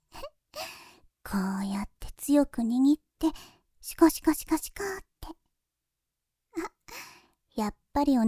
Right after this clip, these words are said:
じくらいの強さでたくさんこすられた方がいきそうになっちゃうんですね。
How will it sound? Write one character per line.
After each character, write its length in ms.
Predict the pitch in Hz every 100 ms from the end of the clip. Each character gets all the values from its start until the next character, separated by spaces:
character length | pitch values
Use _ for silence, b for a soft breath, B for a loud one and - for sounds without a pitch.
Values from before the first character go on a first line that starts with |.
| 240
じ 120 | 269
く 160 | - 339
ら 120 | 339
い 60 | 320
の 120 | 262
強 280 | - 302 302
さ 120 | 294
で 140 | 247
た 160 | - 202
く 80 | -
さ 180 | 285
ん 60 | 285
こ 160 | - -
す 120 | 294
ら 120 | 302
れ 100 | 349
た 160 | 339 294
方 240 | 294 320
が 340 | 320 269 - - _
い 100 | 285
き 140 | - -
そ 160 | 302
う 20 | 302
に 140 | 311
な 140 | 320
っ 40 | 339
ち 100 | -
ゃ 60 | 359
う 40 |
ん 60 | 320
で 80 | 285
す 100 | -
ね。 280 | 277 302